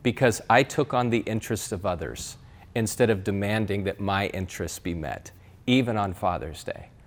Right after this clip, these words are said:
That's the invitation of humility, to say, "I value you above me, and your interests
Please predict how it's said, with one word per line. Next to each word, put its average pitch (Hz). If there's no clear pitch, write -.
That's 131
the 135
invitation 113
of 107
humility, 95
to 123
say, 113
"I 107
value 113
you 131
above 107
me, 101
and 110
your 117
interests 92